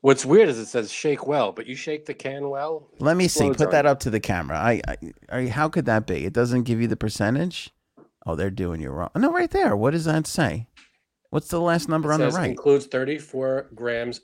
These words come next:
Speaker 1: added sugars, sixty-eight percent daily value." <laughs> Damn it.
Speaker 2: That's more than half of your daily sugar intake in that tiny little twelve ounce can. <laughs> Holy shit.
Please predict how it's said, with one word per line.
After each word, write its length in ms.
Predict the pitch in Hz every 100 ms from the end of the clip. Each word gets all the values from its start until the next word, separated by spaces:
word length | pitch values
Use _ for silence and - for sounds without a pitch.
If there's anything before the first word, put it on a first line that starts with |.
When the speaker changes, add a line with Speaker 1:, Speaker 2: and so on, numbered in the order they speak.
| 117
Speaker 1:
added 320 | 117 113 113
sugars, 460 | - 113 107 104 -
sixty-eight 640 | - 113 - 107 104 _
percent 500 | 107 - 107 101 98 _ _ _
daily 280 | 104 98 90
value." 360 | 90 82 78 - _
<laughs> 160 | _ - 85 69 107 - _ _ - - - _ - - - - - - - -
Damn 180 | - 85
it. 80 | - - _ - - - -
Speaker 2:
That's 180 | 190
more 280 | 220 214 214
than 120 | 202
half 360 | - - 190 190
of 100 | 180
your 180 | 170 165
daily 340 | 160 160 165
sugar 340 | - 180 175 143
intake 480 | 160 - - - -
in 100 | 165
that 180 | 165
tiny 300 | - 175 180
little 320 | 190 185 180 - - _ - - -
twelve 420 | - 220 214 214
ounce 380 | 202 - - -
can. 280 | - 415 392
<laughs> 60 | 466 453 - 466 - - - - - - - - _ _ _ - - - - _ - _ - - - - - - - - - - - - 415 -
Holy 600 | - 196 180 160 131 139
shit. 500 | - - 160 135 120